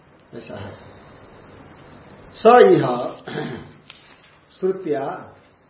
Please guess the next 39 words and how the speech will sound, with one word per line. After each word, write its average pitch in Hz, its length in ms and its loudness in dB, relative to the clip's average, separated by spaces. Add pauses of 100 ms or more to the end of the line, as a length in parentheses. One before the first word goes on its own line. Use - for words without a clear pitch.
(3250)
आख्यायिका 196 680 4
रूपेण, 147 760 -4
कहते 156 200 -4
हैं 170 80 -8
वही 214 180 4
जो 247 200 -2
अनादिकाल 208 680 -4
से 208 140 -4
चल 180 140 -8
रहा 175 200 -6
है 180 80 -2
संग्राम, 165 480 -6
जैसी 175 220 -6
वृत्तियां 151 400 -10
चल 156 160 -10
रही, 170 160 -4
वही 190 240 -2
जो 160 140 -4
कहानी 139 440 -10
के 143 80 -8
रूप 131 160 -6
में 135 100 -12
यहाँ 131 600 -12 (100)
श्रुति 165 240 -2
के 165 160 -4
द्वारा 151 280 -4
उसी 170 240 -8
को 214 80 -12
कहा, 110 300 -14
जो 151 140 -10
प्राणी 160 380 -6
मात्र 165 300 -8
सभी 151 280 -4
प्राणी 147 300 -8
में 160 160 -14
प्रति 147 260 -10
शरीर 151 280 -8
में 170 180 -8
है, - 340 -10